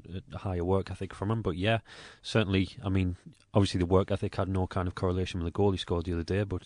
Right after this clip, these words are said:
the fact that he's in that position, maybe that's, uh, maybe that speaks lengths. But obviously, you know, we, we saw a few quotes from Gus Poyet today saying, saying how he didn't have any luck as manager of Sunderland, and, and it looks like Advocaat's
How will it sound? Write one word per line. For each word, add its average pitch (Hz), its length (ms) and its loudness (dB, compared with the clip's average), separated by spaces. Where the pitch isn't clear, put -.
the 98 140 -10
fact - 220 -4
that 90 80 0
he's 85 100 -2
in 95 80 -2
that 90 140 -4
position, 92 320 -6
maybe 87 180 -4
that's, - 340 -6
uh, 90 140 -2
maybe 90 220 -2
that 90 160 -8
speaks - 320 -8
lengths. 92 240 -4
But 87 220 -4
obviously, 92 340 0
you 104 120 0
know, 98 180 6
we, 110 140 0
we 110 100 -2
saw 101 260 4
a 98 120 -4
few 104 200 0
quotes 101 240 0
from 98 200 -2
Gus - 200 -2
Poyet 98 300 2
today 117 240 -2
saying, 92 400 -2
saying 95 200 -4
how 90 100 0
he 90 80 -2
didn't 95 160 -2
have 92 100 -2
any 90 140 -2
luck 101 200 -2
as 101 100 -4
manager 98 280 0
of 92 80 -2
Sunderland, 98 340 0
and, 87 280 -4
and 95 120 -2
it 87 60 -2
looks - 220 -6
like 90 100 0
Advocaat's 90 560 -2